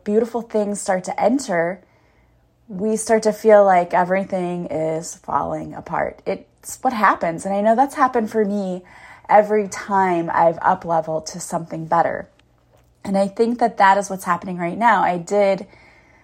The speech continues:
a channeled reading for the collective the other day, and the message that came out is, "I know things are tough right now, but they're going to get better. We had to test you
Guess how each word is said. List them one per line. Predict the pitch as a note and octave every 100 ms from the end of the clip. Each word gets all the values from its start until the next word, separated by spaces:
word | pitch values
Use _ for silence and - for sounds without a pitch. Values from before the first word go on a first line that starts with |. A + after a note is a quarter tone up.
| _ _
a | G3 F3+ F3
channeled | F3 A3 G#3 G#3 F#3+ F#3 - _ _
reading | - F#3+ C4 D4+ F#3+ F3+
for | F3+ - G3 F#3+ F#3
the | F#3 F3+
collective | - G#3 G3+ - B3
the | G3+ F#3
other | F3 F3+
day, | F3+ B3+ B3+ F3
and | - F#3+ F#3
the | -
message | G#3+ A#3+ C#4 F#4+ -
that | A3
came | - A#3 G3 -
out | F3+ G#3 - - _ _ _ _
is, | - G3+ F3+
"I | F#3+
know | G3+ G#3 G#3+ C#4+
things | - B3+ A#3
are | G3+
tough | F#3+ C4+ C#4
right | F#3 E3
now, | E3+ E2 E2 - - - -
but | G#3+ G#3+
they're | A#3
going | F#3+ G3+ G#3+ A#3+ B3
to | A3+
get | F#3 F3 -
better. | F#3+ G#3 C#3 G2+ G3+ _ _ _ _ _ _ _
We | F#3+ F3+ A#3+ C4+ D4+
had | C4 A3 G#3+ A3+ A3
to | F#3
test | - A3 C4+ - -
you | E3 D#3 F#3+